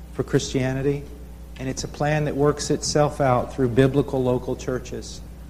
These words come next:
Not through big movements and things like that, but biblical local churches. And when I mean biblical,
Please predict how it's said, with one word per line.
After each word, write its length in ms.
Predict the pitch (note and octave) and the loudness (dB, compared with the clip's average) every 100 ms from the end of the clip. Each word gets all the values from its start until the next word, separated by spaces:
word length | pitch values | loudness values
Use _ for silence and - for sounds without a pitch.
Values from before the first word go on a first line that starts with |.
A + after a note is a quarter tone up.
| - - - | -16 -16 -8
Not 220 | B2+ C3 | -6 -6
through 200 | - C#3+ | -2 0
big 260 | C3 C#3+ C3+ | 2 2 2
movements 640 | C#3 C#3 C3 C#3+ C#3 - | 0 0 0 -4 -4 -6
and 160 | B2+ A#2+ | -4 -2
things 260 | C3 C3 | -2 -2
like 200 | C3 B2 | 0 0
that, 240 | B2+ B2 - | 0 -2 -2
but 240 | G#2 - | -6 0
biblical 640 | C3+ C3 C3+ - C#3 C3 - - - | 2 4 0 0 0 0 -4 -12 0
local 360 | B2+ C3 - | 2 2 0
churches. 680 | C3 - B2+ - A#2+ G#2+ - - - - - - - | 0 2 0 0 -8 -8 -10 -14 -16 -16 -16 -16 -10
And 120 | C3+ C#3 | -4 2
when 100 | D3+ | 4
I 80 | |
mean 260 | E3 F3 D#3+ | 6 6 8
biblical, 640 | F3+ E3+ C#3 - A#2 G#2+ | 8 6 4 0 -4 -4